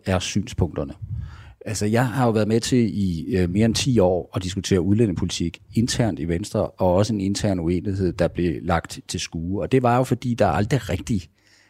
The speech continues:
blev lagt nogen fast linje for, hvor er det, altså, hvor er det, partiet skal lægge sig i den der debat. Øh, jeg nævnte det jo før, ikke? At der er sådan tre forskellige skoler,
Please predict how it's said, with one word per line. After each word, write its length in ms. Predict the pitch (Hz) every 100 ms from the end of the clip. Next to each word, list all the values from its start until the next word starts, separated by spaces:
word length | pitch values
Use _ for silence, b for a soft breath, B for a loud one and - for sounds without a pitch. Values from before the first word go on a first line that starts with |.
| -
blev 140 | - 95
lagt 260 | 80 101
nogen 160 | 110 95
fast 340 | - 92 85
linje 240 | - 92 101
for, 180 | - 85
hvor 180 | 95
er 160 | 98 101
det, 160 | 101 98
altså, 140 | -
hvor 180 | 87 104
er 140 | 85 95
det, 120 | 127
partiet 420 | 95 - 123 120
skal 160 | - 107
lægge 200 | 113 -
sig 140 | 113
i 20 |
den 200 | 107 113
der 80 | 107
debat. 400 | - 101 107 - -
Øh, 140 | 104
jeg 100 | 92
nævnte 220 | 95 110 120
det 60 |
jo 60 | 82
før, 240 | - 113
ikke? 140 | 107 107
At 80 |
der 60 | 98
er 40 |
sådan 140 | 98 113
tre 280 | - 107 -
forskellige 560 | 101 - 101 95 90
skoler, 420 | - - 95 113